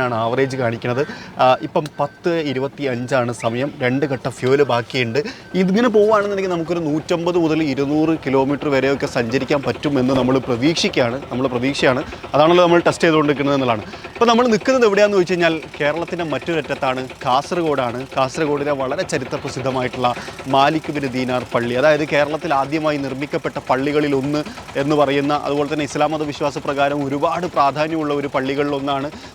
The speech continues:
മാത്രമല്ല, കേരളത്തിലേക്ക് ആദ്യമായി ഇസ്ലാം മതം കൊണ്ടുവന്ന മാലിക് ബിൻ ദീനാർ എന്ന് പറയുന്ന മനുഷ്യൻ്റെ ഭൗതിക ശരീരമുള്ളതും ഇവിടെയാണ്, അവിടെയാണ് ഇപ്പം നമ്മളുള്ളത്. ഇനി നമ്മൾ ചെയ്യാൻ പോകുന്നൊരു കാര്യം എന്താണെന്ന് വെച്ച് കഴിഞ്ഞാൽ, ഇനി ഇവിടെ നമ്മൾ തിരൂരിലേക്ക് തിരിച്ച് യാത്ര ചെയ്യുകയാണ്. ആ സമയത്ത് ഞാൻ പറഞ്ഞല്ലോ,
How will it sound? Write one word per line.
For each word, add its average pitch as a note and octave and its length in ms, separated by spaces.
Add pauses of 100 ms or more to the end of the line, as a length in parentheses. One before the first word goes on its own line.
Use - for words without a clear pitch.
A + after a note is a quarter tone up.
മാത്രമല്ല, G3 360 (340)
കേരളത്തിലേക്ക് F3+ 560
ആദ്യമായി E3+ 420
ഇസ്ലാം E3 320
മതം E3 160 (100)
കൊണ്ടുവന്ന D3 400 (180)
മാലിക് D#3 380
ബിൻ D#3+ 80 (100)
ദീനാർ D3 320
എന്ന് C3+ 160
പറയുന്ന C#3 300
മനുഷ്യൻ്റെ C3 420
ഭൗതിക C#3 300 (100)
ശരീരമുള്ളതും C3 560 (320)
ഇവിടെയാണ്, A#2+ 400 (220)
അവിടെയാണ് C#3 460
ഇപ്പം C#3+ 200
നമ്മളുള്ളത്. B2 440 (520)
ഇനി A#3 160
നമ്മൾ B3 140 (100)
ചെയ്യാൻ G3+ 240
പോകുന്നൊരു G3+ 340
കാര്യം E3+ 220
എന്താണെന്ന് E3+ 180
വെച്ച് E3 120
കഴിഞ്ഞാൽ, D#3+ 260
ഇനി E3 140
ഇവിടെ D#3+ 120 (120)
നമ്മൾ D3+ 120 (120)
തിരൂരിലേക്ക് D3+ 560
തിരിച്ച് B2 220 (100)
യാത്ര B2 240
ചെയ്യുകയാണ്. A#2 300 (160)
ആ C3+ 40 (100)
സമയത്ത് D3 340 (340)
ഞാൻ D3+ 120
പറഞ്ഞല്ലോ, D#3 260